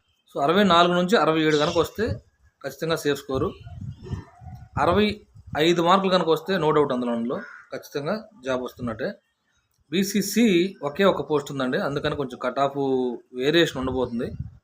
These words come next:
కొంచెం ఎక్కువ మార్కులు వస్తే వాళ్ళకి వస్తుంది, లేదంటే ఇట్లా మ్యాక్సిమం ఇక్కడ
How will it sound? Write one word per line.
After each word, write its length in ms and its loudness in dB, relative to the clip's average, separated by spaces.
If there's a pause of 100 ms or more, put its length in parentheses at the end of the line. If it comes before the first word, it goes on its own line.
(420)
కొంచెం 220 -8
ఎక్కువ 220 -6
మార్కులు 240 2
వస్తే 180 0
వాళ్ళకి 260 4
వస్తుంది, 420 -2
లేదంటే 360 0
ఇట్లా 400 -4 (600)
మ్యాక్సిమం 380 0
ఇక్కడ 380 2